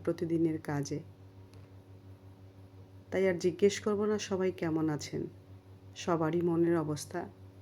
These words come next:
আমারই মতো। তাই প্রতিদিনের খাওয়া দাওয়া কাজকর্ম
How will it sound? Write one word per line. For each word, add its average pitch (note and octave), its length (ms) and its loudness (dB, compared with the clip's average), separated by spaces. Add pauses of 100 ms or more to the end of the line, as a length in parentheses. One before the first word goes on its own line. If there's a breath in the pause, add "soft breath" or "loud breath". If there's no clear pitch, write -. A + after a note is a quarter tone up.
(180)
আমারই D3+ 320 2
মতো। C3 280 -2 (2500)
তাই G3 140 -2
প্রতিদিনের G3 640 4
খাওয়া E3+ 340 0
দাওয়া F3 240 0
কাজকর্ম E3+ 520 -2